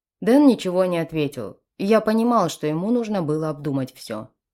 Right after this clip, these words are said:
Но был уверен, что наша компания в любом случае не распадется. Но сейчас думать об этом не хотел.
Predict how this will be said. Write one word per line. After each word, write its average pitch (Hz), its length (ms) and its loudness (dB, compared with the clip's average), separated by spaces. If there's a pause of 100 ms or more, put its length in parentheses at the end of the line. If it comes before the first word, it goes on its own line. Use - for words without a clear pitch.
(240)
Но 202 120 2
был 277 200 4
уверен, 190 380 2
что 143 200 -4
наша 143 260 -2
компания 165 840 -4
в 160 100 -8
любом 185 380 0
случае 175 420 -6
не 147 140 0
распадется. 147 760 -6 (260)
Но 196 100 -4
сейчас 262 420 2
думать 220 340 4
об 170 120 2
этом 180 280 2
не 170 80 -2
хотел. 135 540 -6